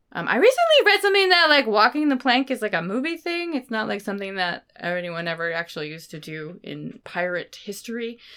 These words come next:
Um, but anyway, I digress. So, as we learn about Shek Kyung and what's just happened with her husband, we also learn about her life before she landed on the ship, you know. And so now her husband has died, uh, and he had told her, like, when,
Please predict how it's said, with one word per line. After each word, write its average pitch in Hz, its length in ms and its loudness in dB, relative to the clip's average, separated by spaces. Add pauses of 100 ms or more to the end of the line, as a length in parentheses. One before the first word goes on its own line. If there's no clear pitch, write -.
(120)
Um, 151 160 -10
but 214 100 4
anyway, 196 240 2
I 175 120 2
digress. 170 460 -2 (400)
So, 262 500 8 (380)
as 208 220 6
we 302 140 2
learn 277 180 6
about 262 340 6
Shek 247 220 0
Kyung 226 360 0
and 196 520 -2
what's 202 280 0
just 202 240 -2
happened 185 540 0
with 160 120 -6
her 165 100 -4
husband, 285 400 2 (320)
we 185 160 0
also 175 240 0
learn 160 220 -4
about 160 240 -4
her 160 80 -6
life 151 240 -4
before 233 340 -2
she 269 140 -10
landed 240 320 -6
on 226 120 -2
the 226 60 -4
ship, 214 380 -4 (480)
you 185 80 -8
know. 165 160 -4
And 214 140 -4
so 254 100 2
now 269 320 6
her 277 120 -2
husband 392 300 2
has 440 100 2
died, 190 340 2 (560)
uh, 180 200 6
and 214 120 -2
he 254 200 4
had 254 140 0
told 220 240 0
her, 190 240 2
like, 170 240 -2
when, 160 400 -8